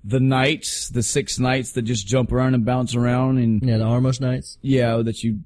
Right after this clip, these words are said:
Speaker 1: you didn't ha-, you, correct me, you didn't have to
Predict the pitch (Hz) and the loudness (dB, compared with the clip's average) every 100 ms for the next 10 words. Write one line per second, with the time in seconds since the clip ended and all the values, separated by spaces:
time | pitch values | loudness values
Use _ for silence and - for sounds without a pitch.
0 | - - 113 156 214 135 104 147 - 143 | -14 -8 -2 0 2 2 2 0 -2 -2
1 | 185 - _ _ - - - 156 160 - | -4 -4 _ _ -20 -16 -4 -2 -2 -2
2 | 107 90 82 - - 104 160 208 143 107 | -4 -4 -6 -10 -10 -2 0 0 -2 -8
3 | _ _ 160 165 147 123 _ - 117 | _ _ -2 0 0 -4 _ -6 -4